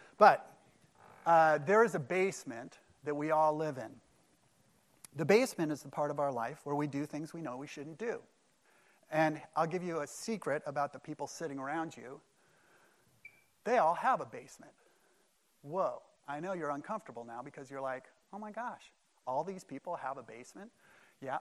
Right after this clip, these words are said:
we all have a basement. We all have things we shouldn't do. We all have things we're ashamed of. We all have secrets that if it came out, if all of a sudden I said, "Hey, I wanna show, you know, your basement,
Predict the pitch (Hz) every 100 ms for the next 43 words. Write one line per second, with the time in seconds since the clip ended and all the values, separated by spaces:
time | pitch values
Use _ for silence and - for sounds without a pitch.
0 | - 143 143 - 139 151 151 151 147 139
1 | 139 - 110 131 139 160 135 151 151 165
2 | - 151 156 175 139 117 - 135 139 -
3 | 135 202 _ _ _ _ _ 143 147 156
4 | 165 151 - 156 151 135 123 - 139 156
5 | 151 196 196 151 156 165 - 165 - -
6 | 180 165 220 175 - - 143 139 139 -
7 | 165 165 147 175 233 135 139 147 143 170
8 | 147 139 - 147 151 - - 269 196 -
9 | 208 269 247 - 180 175 196 - - -
10 | 196 165 165 - - _ _ _ - 123
11 | 165 220 185 233 277 151 139 381